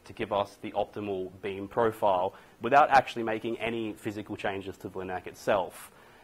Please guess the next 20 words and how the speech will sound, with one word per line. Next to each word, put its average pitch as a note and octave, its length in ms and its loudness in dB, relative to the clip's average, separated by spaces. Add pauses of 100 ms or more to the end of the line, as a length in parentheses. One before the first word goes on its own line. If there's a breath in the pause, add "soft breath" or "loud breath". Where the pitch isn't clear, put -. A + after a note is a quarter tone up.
And B2 160 2
these C#3+ 160 0
parameters A#2 480 4
could A#2 140 -4
then C#3 180 4
be A#2+ 80 -4
translated G#2+ 600 2
over G2+ 540 4
to - 80 -8
the G#2 100 -6
real D3+ 280 2
linac, G#2 360 2 (280)
which - 220 -6
could G#2 120 -4
then G2+ 160 -2
be G2+ 120 -8
benchmarked F#2+ 600 -4
against F2+ 300 -12
the G2 60 -12
model. G2+ 360 4